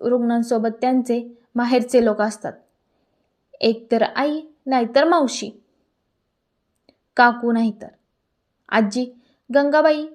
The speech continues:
मॅडम, मला मुलगी नाही, दोन्ही मुलंच, त्यामुळं दोन्ही सुना या माझ्या मुलीच आहेत.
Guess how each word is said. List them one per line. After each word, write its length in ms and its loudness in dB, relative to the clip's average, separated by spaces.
मॅडम, 480 2
मला 360 2
मुलगी 360 0
नाही, 320 -6
दोन्ही 260 4
मुलंच, 400 4
त्यामुळं 460 0
दोन्ही 280 4
सुना 320 0
या 180 0
माझ्या 320 -2
मुलीच 360 -2
आहेत. 260 -2